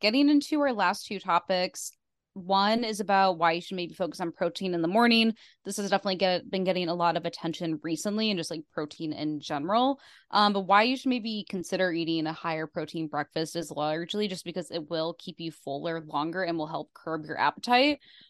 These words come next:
Um, I really had no idea about, like, macronutrients and, like, what I should be prioritizing for,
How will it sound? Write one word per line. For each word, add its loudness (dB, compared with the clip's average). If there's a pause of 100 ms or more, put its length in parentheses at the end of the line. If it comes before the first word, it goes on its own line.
(160)
Um, 2
I 4
really -2
had 0
no -2
idea -2
about, -2
like, -2
macronutrients -2
and, -4
like, -4
what 0
I 0
should -12
be -6
prioritizing -4
for, -6